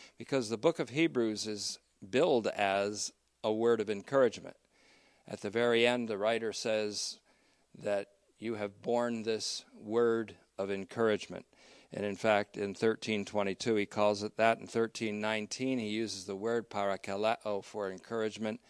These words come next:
And he does so throughout the document called Hebrews, which is an anonymous document. Barnabas' special gift and skill was to impart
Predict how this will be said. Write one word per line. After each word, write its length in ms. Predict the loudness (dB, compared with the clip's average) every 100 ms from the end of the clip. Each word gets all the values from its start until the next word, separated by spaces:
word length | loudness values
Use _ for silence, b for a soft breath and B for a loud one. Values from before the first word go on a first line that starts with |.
| B B B B B B -6
And 140 | -2
he 80 | 2
does 400 | 4 6 2 -4
so 460 | -2 2 2 0 -6
throughout 640 | -14 -2 4 8 8 6 0 _ B B B B _ _ _ _
the 260 | -2 -2 2
document 520 | 6 6 6 -2 -2
called 280 | 4 4 4
Hebrews, 420 | 2 2 0 2
which 180 | -2 -2
is 180 | -2 0
an 100 | 0
anonymous 560 | 4 4 4 2 2
document. 520 | 4 4 4 -2 -10 -14 _ _ b b b b b b b b
Barnabas' 420 | 12 12 12 10 8
special 420 | 8 8 8 4
gift 380 | 8 8 8 4
and 160 | 2
skill 640 | 2 6 8 10 8 4 2
was 340 | 4 4 2 -2
to 440 | 2 2 2 0
impart 640 | -4 -6 0 6 8 8